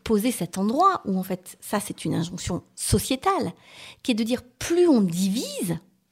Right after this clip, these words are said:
d'accord, collectivement, plus, en fait, euh, on règne, d'accord ? Plus on va diviser l'être et le fragmenter dans ses parties,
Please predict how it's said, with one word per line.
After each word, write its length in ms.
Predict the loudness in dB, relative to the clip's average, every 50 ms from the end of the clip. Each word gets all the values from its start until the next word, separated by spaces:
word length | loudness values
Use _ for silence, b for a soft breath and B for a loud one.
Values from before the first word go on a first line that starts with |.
| _ _ _ -14
d'accord, 320 | -14 -14 -12 -10 -10 -10 -10 _ _ -6
collectivement, 600 | 0 0 0 0 -2 -8 -10 -8 -2 0 0 2 0 -2 -6 _ _ _ _ _ _ _ _ b b b b b -8
plus, 220 | -6 -2 0 0
en 100 | 0 0
fait, 320 | -2 -4 -6 -6 -6 -8 -8
euh, 60 | -8 -8 -8 -10 _ _ _ _ _ -4
on 40 | -2
règne, 420 | 0 2 2 2 2 2 0 -2 -6 -10 -10
d'accord ? 280 | -10 -8 -6 -6 -8 -8 B B B B B B -10
Plus 440 | -2 4 6 6 8 8 8 6 4 4 2
on 80 | 2
va 160 | 2 2 2
diviser 800 | 2 0 -2 -2 -2 -2 0 0 0 0 0 0 2 2 2 2 2 0
l'être 500 | 2 4 4 4 4 2 -4 -10 -10 -10 -12 _ _ _ _ _
et 80 | -2 0
le 100 | 0 0
fragmenter 840 | -2 -2 -4 -2 -2 2 4 4 4 4 2 0 -4 -4 -4 -4 -10 _ _ -6
dans 100 | -6 -6
ses 180 | -6 -6 -10 -8
parties, 420 | -6 -6 -6 -6 -8 -10 -12 -14